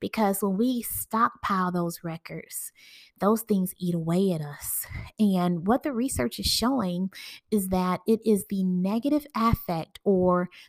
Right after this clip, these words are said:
the negative emotion that we hold on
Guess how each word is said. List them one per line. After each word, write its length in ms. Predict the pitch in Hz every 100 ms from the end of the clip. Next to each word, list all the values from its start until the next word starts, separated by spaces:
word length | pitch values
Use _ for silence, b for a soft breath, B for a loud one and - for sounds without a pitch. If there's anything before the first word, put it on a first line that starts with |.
| -
the 220 | 196 190 -
negative 760 | 185 185 185 220 240 294 294 -
emotion 720 | 208 196 208 247 - - 175
that 160 | 175 180
we 100 | 185
hold 400 | - 208 226 247 -
on 320 | 208 240